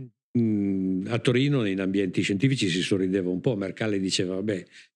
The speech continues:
sono cinquemila anni di pascolamento in quella zona, cioè come facciamo a dire, no? Era sterco equino,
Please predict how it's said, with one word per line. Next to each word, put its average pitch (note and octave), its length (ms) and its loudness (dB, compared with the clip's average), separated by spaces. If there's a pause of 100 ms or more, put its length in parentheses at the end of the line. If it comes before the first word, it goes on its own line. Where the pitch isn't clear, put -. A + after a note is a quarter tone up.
sono G2+ 140 -2
cinquemila G#2+ 540 2
anni G2+ 200 0
di F#2+ 140 0
pascolamento G2+ 720 0
in F#2 80 0
quella F#2+ 260 -2
zona, F#2 360 -4
cioè G2+ 200 -6
come G#2+ 140 -6
facciamo F#2+ 400 -4
a F#2+ 60 -4
dire, F#2+ 400 -4 (540)
no? G2+ 100 -8 (200)
Era B2+ 220 2
sterco A#2 420 0
equino, G2 640 2